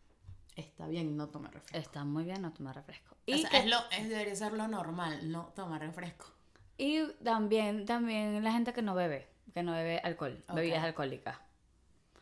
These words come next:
Speaker 2: A mí no me pasa, pues, yo bebo.
Speaker 1: Yo también, pero ahorita con el tratamiento de esta vaina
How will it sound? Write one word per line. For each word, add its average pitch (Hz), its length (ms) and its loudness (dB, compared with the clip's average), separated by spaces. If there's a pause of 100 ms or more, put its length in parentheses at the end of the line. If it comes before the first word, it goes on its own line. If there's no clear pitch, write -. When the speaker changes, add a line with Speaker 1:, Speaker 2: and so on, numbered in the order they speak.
(160)
Speaker 2:
A - 60 0
mí 214 100 6
no 233 80 6
me 262 80 4
pasa, 175 340 2
pues, 160 160 0
yo 143 80 -2
bebo. 143 280 -2 (880)
Speaker 1:
Yo 202 100 -10
también, 254 400 -8
pero 214 360 -10 (340)
ahorita 190 280 -8
con 214 100 -6
el 226 60 -10
tratamiento 220 880 -4 (100)
de 190 120 -2
esta 214 280 -4
vaina 269 420 -4